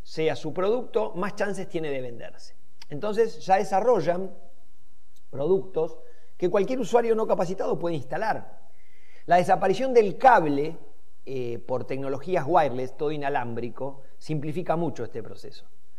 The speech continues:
Porque básicamente, eh, me compro hoy un sistema de alarma completo y no tengo que tirar ni un solo metro de cable.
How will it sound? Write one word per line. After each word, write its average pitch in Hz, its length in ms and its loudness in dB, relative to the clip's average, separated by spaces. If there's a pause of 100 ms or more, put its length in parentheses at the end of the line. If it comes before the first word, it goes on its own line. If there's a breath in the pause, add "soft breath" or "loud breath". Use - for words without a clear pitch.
(240)
Porque 143 320 -2
básicamente, 170 1000 -2 (120)
eh, 127 400 -2
me 139 120 -4
compro 165 340 2
hoy 185 120 4
un 175 60 0
sistema 160 360 -2
de 156 60 4
alarma 156 320 0
completo 185 440 0
y - 20 0
no 151 100 -2
tengo 151 240 -2
que 135 100 -2
tirar 151 440 -2
ni 131 140 -4
un 147 100 -4
solo 180 300 2
metro 131 280 -4
de 120 140 -4
cable. 127 500 4